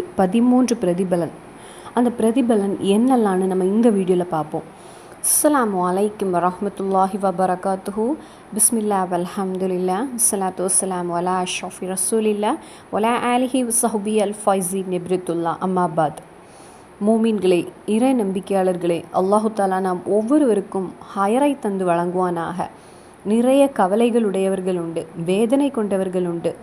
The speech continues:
நோயால் பாதிப்புடையவர்கள் உண்டு. அல்லாஹு தாலா எல்லாருக்குமே நோய்களிலிருந்து ஷிஃபா வழங்குவானாக. கேன்சர் நோயால் வேதனை அனுபவிக்கக்கூடியவங்க உண்டு, கிட்னி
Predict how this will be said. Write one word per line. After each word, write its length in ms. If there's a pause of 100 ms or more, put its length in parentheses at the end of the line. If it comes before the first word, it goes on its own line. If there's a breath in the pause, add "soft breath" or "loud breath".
(160)
நோயால் 500 (160)
பாதிப்புடையவர்கள் 920
உண்டு. 240 (1000 loud breath)
அல்லாஹு 360
தாலா 200 (140)
எல்லாருக்குமே 640 (200)
நோய்களிலிருந்து 720 (160)
ஷிஃபா 380
வழங்குவானாக. 760 (640 loud breath)
கேன்சர் 560
நோயால் 400 (260)
வேதனை 400
அனுபவிக்கக்கூடியவங்க 840 (100)
உண்டு, 220 (300)
கிட்னி 300